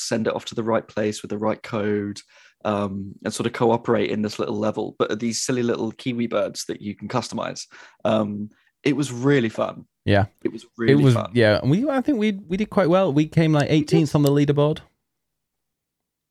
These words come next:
Speaker 1: We could have done better, I think.
Speaker 2: Well, you know, next time. But for a first go, I thought it wasn't
Speaker 1: Yeah.
Speaker 2: too bad.
Speaker 1: Yeah. And I
Speaker 2: Yeah.
Speaker 1: think that will be a really fun, uh, co-op stream game, I think.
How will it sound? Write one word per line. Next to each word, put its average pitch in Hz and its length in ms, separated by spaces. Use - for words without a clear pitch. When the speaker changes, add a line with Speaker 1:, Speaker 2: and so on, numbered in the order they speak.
Speaker 1:
We 233 80
could 208 140
have 113 80
done 104 120
better, - 220
I 123 160
think. - 240
Speaker 2:
Well, 80 240
you 78 100
know, 55 100
next - 240
time. 73 140
But 110 100
for 165 180
a 135 60
first 131 300
go, 120 260
I - 40
thought 110 100
it 73 60
wasn't 113 240
Speaker 1:
Yeah. - 60
Speaker 2:
too 127 100
bad. 117 260
Speaker 1:
Yeah. - 160
And 120 100
I 107 40
Speaker 2:
Yeah. 101 60
Speaker 1:
think 131 260
that 123 140
will 127 100
be 131 120
a 123 60
really 113 280
fun, 107 580
uh, - 300
co-op 104 420
stream 104 280
game, 90 340
I - 80
think. - 340